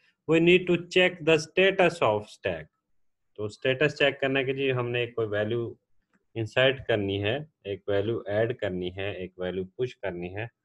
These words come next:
उस दौरान आप कुछ चीज़ें हैं वो चेक कर लें। वो क्या है जी? सबसे पहले आप चेक कर लें जी पीक फंक्शन के through। एक फंक्शन है ये आगे, आगे मैं अब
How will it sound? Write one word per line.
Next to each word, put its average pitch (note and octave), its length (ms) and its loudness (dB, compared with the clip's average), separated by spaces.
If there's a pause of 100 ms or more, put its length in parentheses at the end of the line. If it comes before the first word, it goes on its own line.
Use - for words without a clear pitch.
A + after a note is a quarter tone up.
(380)
उस D#3+ 160 0
दौरान C3 440 4
आप A2 440 2 (960)
कुछ D#3 180 -6
चीज़ें A#2 340 0
हैं A#2 140 2
वो A2+ 220 0
चेक - 360 -6
कर D#2 140 -12
लें। - 180 -20 (520)
वो A2+ 100 -4
क्या C#3 280 0
है C#3+ 180 0
जी? C#3 220 -8 (520)
सबसे B2+ 260 0
पहले B2 300 2
आप A2+ 260 2
चेक A2 240 0
कर A2 100 0
लें G#2 280 -4
जी G#2+ 300 -8 (440)
पीक B2+ 420 -2
फंक्शन G#2 560 -2
के F#2+ 160 -2
through। - 500 -12
एक F#2 220 -10
फंक्शन G#2 400 -4
है A#2+ 100 2
ये G#2+ 60 2
आगे, F2+ 260 -2
आगे F#2 440 -6
मैं F#2 200 -4
अब E2 140 -10